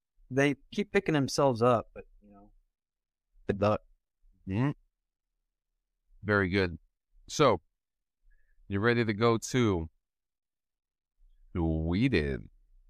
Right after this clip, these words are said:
Speaker 1: Ah, Sweden. Which happens to be one of the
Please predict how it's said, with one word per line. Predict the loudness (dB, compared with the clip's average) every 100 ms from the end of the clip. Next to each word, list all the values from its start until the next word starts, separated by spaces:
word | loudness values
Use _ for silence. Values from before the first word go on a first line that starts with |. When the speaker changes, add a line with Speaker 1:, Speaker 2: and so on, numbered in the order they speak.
| _ _ -12
Speaker 1:
Ah, | -8 -6 -8 -12 _ -14
Sweden. | -14 -4 -2 0 -4 -10 -20 -20 -20 -20 _ _ _ _ _ -20 -20 -20 -20 -8
Which | -4 0
happens | 2 0
to | 2
be | 2 4
one | 2 4
of |
the | 2